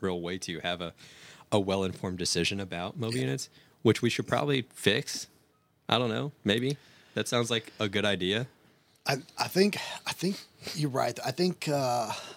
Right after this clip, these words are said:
Speaker 2: until you, like, learn what the job actually is, even if somebody explained what's going on at the mobile units, you'd be like,
Speaker 1: Yeah.
Speaker 2: "Yeah, yeah, that sounds cool.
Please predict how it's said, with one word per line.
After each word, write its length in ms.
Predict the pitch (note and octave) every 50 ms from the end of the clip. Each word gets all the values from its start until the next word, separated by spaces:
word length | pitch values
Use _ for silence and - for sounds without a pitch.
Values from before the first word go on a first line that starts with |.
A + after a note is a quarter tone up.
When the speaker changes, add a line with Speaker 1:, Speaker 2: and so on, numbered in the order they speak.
| - _ - _ - - - - - _ - -
Speaker 2:
until 500 | C#3 C3 A#2+ - - - D3+ E3 F3 F3+
you, 380 | F3 C#3+ C3+ C#3 C3 B2 A2 G#2
like, 240 | A2 A2 G2 - - _ _ _ -
learn 300 | A#2 A#2+ A#2 A#2 A#2 A#2
what 120 | A2 G2+
the 100 | - F#2 -
job 440 | - - G2+ F#2 F2 F#2 A2 A#2+ - -
actually 420 | B2 C3 - - - D3+ D#3 D#3 -
is, 400 | C#3+ D#3 E3 E3+ F#3 F3+ - - - - - - - _ _ -
even 240 | D#3 E3 D#3+ F#3 F#3
if 100 | D#3+ -
somebody 320 | - C#3+ C3+ C3+ C3 G#2+
explained 840 | G2 - - - - - - - G#2 G#2 G#2 G#2 G#2+ A#2 A2 G#2+
what's 240 | G#2 G#2+ G#2+ - -
going 300 | - A#2 A2 G#2+ G#2+ G2+ G#2
on 140 | G#2 G#2+ G#2+
at 60 | G#2
the 80 | - G#2+
mobile 280 | G#2 G2+ G2+ G2 A2+
units, 320 | A2+ A#2 B2 C3 B2 - A#2+
you'd 80 | A2
be 80 | G#2+ A#2
like, 240 | G#2 F#2+ E2 D#2+ -
Speaker 1:
Yeah. 280 | - - - A#2 G#2 G2
Speaker 2:
"Yeah, 60 | G#2 A2
yeah, 140 | A2+ G2+
that 140 | G#2 A2 -
sounds 240 | - C#3 A2+ G#2+ -
cool. 380 | - - C#3 A#2 G2+ F2+ -